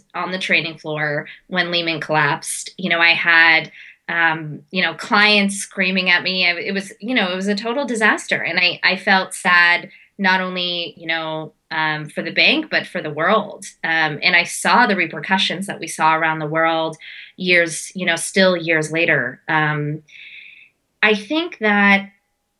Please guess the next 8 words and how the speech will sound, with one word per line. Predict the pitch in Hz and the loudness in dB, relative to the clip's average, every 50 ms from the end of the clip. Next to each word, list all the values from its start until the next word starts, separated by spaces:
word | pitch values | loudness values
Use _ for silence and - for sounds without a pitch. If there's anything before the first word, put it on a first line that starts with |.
| _ _ _ - | _ _ _ 0
i-, | 220 220 220 | 0 2 2
in | 226 226 220 | 0 -4 -4
some | 208 - - 262 240 254 262 | -4 -4 0 2 4 4 4
ways, | 294 285 285 302 349 381 339 - - - - - | 2 0 -2 -2 -4 -6 -8 -10 -12 -12 -6 0
um, | 208 202 190 185 180 175 175 175 175 180 - _ _ _ _ _ _ _ _ - | 2 4 4 4 4 2 -2 -6 -12 -16 -20 _ _ _ _ _ _ _ _ -6
you | 202 226 220 | -2 0 2
know, | 214 208 208 | 4 4 4
when, | 214 214 220 208 196 196 - | 4 4 2 2 0 -2 -6